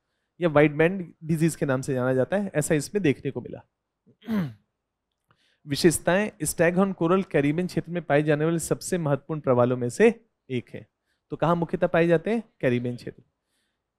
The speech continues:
एल्क हॉर्न कोरल और स्टार कोरल के साथ इसने पिछले पाँच हजार वर्षों में कैरिबियन प्रवाल भित्तियों का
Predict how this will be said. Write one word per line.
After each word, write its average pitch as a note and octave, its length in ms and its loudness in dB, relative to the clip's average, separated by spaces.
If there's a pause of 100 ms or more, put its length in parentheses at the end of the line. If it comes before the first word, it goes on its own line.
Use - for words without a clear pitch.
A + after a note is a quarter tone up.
(360)
एल्क G3 260 6
हॉर्न F#3+ 220 6
कोरल F#3 320 4
और F#3 140 4
स्टार E3+ 360 2
कोरल E3+ 260 -2
के E3 120 -4
साथ E3 240 -4
इसने E3+ 220 -4
पिछले E3+ 280 -6
पाँच D#3+ 340 -2
हजार D#3+ 160 4
वर्षों D3 300 0
में E3 120 -4
कैरिबियन D3 420 0
प्रवाल C#3 280 2
भित्तियों C#3 320 -8
का G#3 180 2